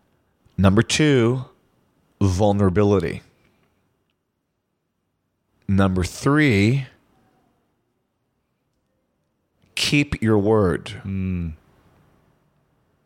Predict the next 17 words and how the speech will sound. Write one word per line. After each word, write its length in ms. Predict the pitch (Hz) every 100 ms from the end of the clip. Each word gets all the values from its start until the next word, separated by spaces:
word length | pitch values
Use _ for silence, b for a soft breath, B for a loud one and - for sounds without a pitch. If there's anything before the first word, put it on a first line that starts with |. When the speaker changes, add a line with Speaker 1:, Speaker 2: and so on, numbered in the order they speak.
| _ _ _ _
Speaker 1:
Keep 380 | - - 123 -
your 180 | - 101
word. 480 | 92 92 80 71 - - _ _ _ _ _ _ _ _ _ -
And 160 | 101
number 220 | 98 95
four, 680 | 95 - 123 123 131 139 139 _ _ _
I 240 | - 101 98
matter. 560 | 95 92 90 82 71 - _ _ _ _ _ _ _ _ _ _ _ _ _ _ _ _ _ _ _ _ _ _ _ _ _ _ _ _ _ _ _ _ _ -
Speaker 2:
Okay. 260 | 98 92 87 - - _ _ _ -
What 100 | 113
was 100 | 110
the 60 |
first 220 | 110 127 127
one 80 |
again? 300 | 127 127 143 135 _ _ _ _ _ _ _ _ _ _ _ _ _ _ _ _ _
Speaker 1:
Outrageousness. 800 | 107 98 - 95 101 104 90 85
Speaker 2:
Outrageousness, 680 | 113 98 123 113 131 135 -